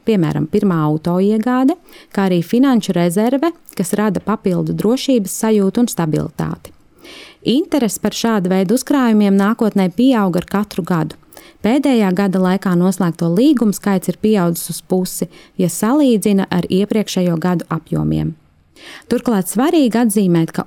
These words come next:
uzkrājums bērna nākotnē paredz arī dzīvības apdrošināšanu līgumslēdzējam. Tas nozīmē, ka, notiekot ļaunākajam, neiemaksāto uzkrājuma daļu jūsu vietā līgumā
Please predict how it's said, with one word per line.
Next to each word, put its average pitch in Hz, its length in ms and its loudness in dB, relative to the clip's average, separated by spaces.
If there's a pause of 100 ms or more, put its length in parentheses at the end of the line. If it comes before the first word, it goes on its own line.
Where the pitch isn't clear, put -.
uzkrājums 208 680 0
bērna 208 360 0
nākotnē 208 640 0
paredz 208 340 0
arī 185 160 0
dzīvības 185 520 0
apdrošināšanu 170 960 0
līgumslēdzējam. 165 1000 -2 (640)
Tas 302 220 -2
nozīmē, 175 520 2 (760)
ka, 208 100 2
notiekot 233 560 0
ļaunākajam, 170 840 0 (360)
neiemaksāto 226 1000 2
uzkrājuma 180 680 0
daļu 220 400 2
jūsu 226 400 0
vietā 180 380 0 (320)
līgumā 240 480 2